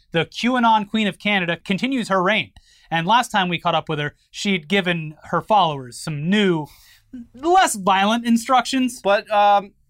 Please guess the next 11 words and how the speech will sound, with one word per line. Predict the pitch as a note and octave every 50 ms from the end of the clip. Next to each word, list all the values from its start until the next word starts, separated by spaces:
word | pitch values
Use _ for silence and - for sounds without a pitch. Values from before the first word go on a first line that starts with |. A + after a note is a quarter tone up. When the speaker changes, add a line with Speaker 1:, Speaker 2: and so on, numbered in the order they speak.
| _ _ _ _ _ _ _ _ _ _ _ _ _ _ _ _ _ _ _ - -
Speaker 2:
still | - - C#4 D#4+
very | C#4+ G3 G3+ - B3
destructive | F#3 D#3 - - G3+ A3+ A#3 - C3 A#2+ A2 -
to | - C3+
one's | B2+ C3 C3 B2 A#2 -
personal | _ - D3+ D3 - - A#2+ -
finances | - C3+ C3 C3 C3+ C3+ C3 C3+ C3 - C3+ C3 C3 A#2+ D3
Speaker 1:
Yes. | F3+ G3+ A3 F#3 C3 B2
Speaker 2:
and, | B2 B2 A#2+ A#2 G#2+ A2+
um, | A#2 A2+ A2 A2 A2+ A2 G#2+ E2+
ability | G#2 G#2 D3+ F3 G3 F#3 F3+ F3+